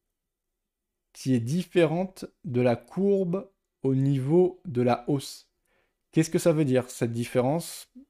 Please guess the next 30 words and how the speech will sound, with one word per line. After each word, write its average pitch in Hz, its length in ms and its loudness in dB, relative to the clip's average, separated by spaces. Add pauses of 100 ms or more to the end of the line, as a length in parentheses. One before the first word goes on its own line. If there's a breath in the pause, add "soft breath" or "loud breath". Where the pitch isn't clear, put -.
C'est 110 800 -8
aussi 120 280 -6
à 113 100 -2
référer 117 420 -2
à 113 280 0
la 113 80 -4
notion 117 260 -4
de 120 120 -2
smile 139 300 2
de 123 80 2
volatilité. 120 800 0 (760)
C'est - 240 -2
que 131 120 0
les 131 180 4
puts, - 600 -2 (460)
donc 120 520 -4 (540)
les 113 220 0
assurances 147 580 0
pour 117 120 -12
se - 80 -4
couvrir 131 400 -2
contre 120 260 -6
une 110 200 -4
baisse, 139 600 -2
sont - 240 -4
plus - 240 -4
chères 180 500 2 (880)
que 165 380 4 (340)
les 131 220 0
calls. 110 320 0